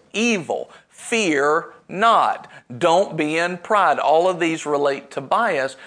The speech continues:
Our job is to deal with them, whether we like it or not, whether it's comfortable or not. Let the light of God come and shine in every room of our house. And it might be something we really don't want to deal with right now,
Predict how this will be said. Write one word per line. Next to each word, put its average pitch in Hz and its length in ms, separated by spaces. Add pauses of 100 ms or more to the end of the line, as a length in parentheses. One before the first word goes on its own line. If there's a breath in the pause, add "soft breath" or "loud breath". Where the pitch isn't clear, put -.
(220 loud breath)
Our 185 220
job 147 420
is 143 180
to 135 120
deal 247 420
with 147 200
them, 151 200
whether 143 220
we 135 200
like 185 340
it 220 80
or 208 100
not, 190 280
whether 139 220
it's 120 120
comfortable 220 440
or 180 100
not. 170 200 (220 loud breath)
Let 160 360
the 240 80
light 220 300
of 214 140
God 160 360
come 190 340
and 135 140
shine 180 460
in 147 160
every 180 400
room 214 340
of 220 160
our 233 220
house. 147 520 (380 loud breath)
And 165 200
it 175 160
might 190 320
be 202 160
something 196 440
we 190 120
really 185 340
don't 214 220
want 233 140
to 247 60
deal 277 320
with 254 140
right 247 240
now, 226 280